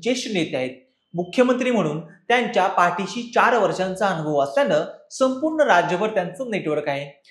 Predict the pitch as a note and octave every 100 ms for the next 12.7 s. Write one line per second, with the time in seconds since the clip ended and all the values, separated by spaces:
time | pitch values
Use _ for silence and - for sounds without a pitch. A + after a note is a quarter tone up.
0 | _ E3+ G#3+ F#4 - A3+ A3 A3+ - F#3+
1 | C3 - _ - - C4 C4 D4 B3+ F#3+
2 | D#3+ F3+ F3 G#3+ E3+ E3+ D#4 A#3+ F#3 F#3+
3 | D#3+ E3+ F#3 G3 D#3+ C#3+ C#3+ C#3+ D3 D3
4 | _ _ - - C#4 C#4+ D4 C#4 G#3+ A3
5 | A3 B3 A3+ A#3+ A#3+ G3+ D#3+ D3 C3+ C#3
6 | F#3+ D3+ C#3+ - - - C4 D4 C#4+ C#4+
7 | C#4+ C4 E3 D#3+ F3 E3+ D#3 D#3 D#3 E3+
8 | F3 G3 G3+ F#3 D3+ F#3+ F3+ G3 - G#3+
9 | G#3 D#3 D3 G#3 G3 G3+ D#3+ C#3+ C3+ B2+
10 | B2+ C3+ C#3 B2+ - _ - _ D#3+ D#3+
11 | F3+ F3+ F3 F3+ F#3+ G3 D#3 - D#3 F#3+
12 | - G3 A3 G3 F#3 G3+ F#3+